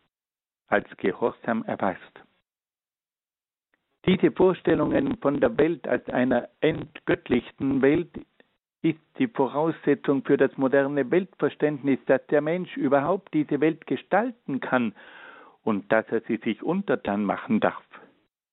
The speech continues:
Und schließlich hat dieses Weltbild des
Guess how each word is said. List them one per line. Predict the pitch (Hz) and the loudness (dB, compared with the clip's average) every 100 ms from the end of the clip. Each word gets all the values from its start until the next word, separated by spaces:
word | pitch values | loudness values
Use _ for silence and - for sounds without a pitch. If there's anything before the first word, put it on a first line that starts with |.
| _ _ _ _ _ | _ _ _ _ _
Und | - 117 | -4 -2
schließlich | - 117 - 110 98 - _ _ _ _ _ | 2 0 2 0 0 -4 _ _ _ _ _
hat | - 104 - - - - | -4 -2 -2 -10 -20 -10
dieses | 120 123 - 101 - | -8 -6 -4 -4 0
Weltbild | 113 127 123 _ 120 110 | 0 0 -2 _ -2 -2
des | - | -2